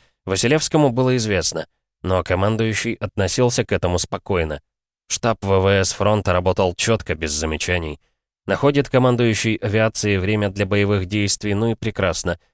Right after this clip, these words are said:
лишь бы не во вред делу. А сам Жилин был спокоен на свой счёт. Чему быть, того не миновать.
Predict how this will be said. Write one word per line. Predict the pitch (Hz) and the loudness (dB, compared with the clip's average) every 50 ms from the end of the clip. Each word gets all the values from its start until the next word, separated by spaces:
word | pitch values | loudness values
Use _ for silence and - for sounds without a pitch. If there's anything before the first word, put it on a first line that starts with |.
| _ _ _ | _ _ _
лишь | - 104 110 107 | -4 -2 -2 -2
бы | 101 98 110 107 | -2 -2 -2 0
не | 107 104 | 0 0
во | 98 90 | 0 0
вред | 80 85 87 85 80 82 | 0 0 0 0 -2 -4
делу. | 85 87 87 85 78 73 69 65 - _ _ _ _ _ _ _ _ _ _ _ | -2 0 0 0 0 -2 -4 -6 -10 _ _ _ _ _ _ _ _ _ _ _
А | - 98 | -4 -2
сам | - 165 175 180 | 2 4 4 4
Жилин | 156 156 170 170 165 156 143 | 4 2 2 4 4 4 4
был | 139 139 139 | 4 2 2
спокоен | - - - 131 - - 107 95 90 85 | 2 0 -4 -6 -4 0 0 0 2 0
на | 80 78 | 0 -2
свой | - - 82 76 | -2 -2 -2 -2
счёт. | - - - 78 73 - - _ _ _ _ _ _ _ | -2 -4 -4 -4 -4 -6 -8 _ _ _ _ _ _ _
Чему | - - 98 90 87 82 | -6 -2 -2 0 0 -2
быть, | 80 80 90 110 - - - - | -2 -4 -6 -6 -6 -6 -6 -4
того | - 82 82 85 85 | -4 -2 0 0 0
не | 85 85 | 2 0
миновать. | 85 82 85 85 85 95 101 95 - | 0 0 0 2 2 2 0 0 -2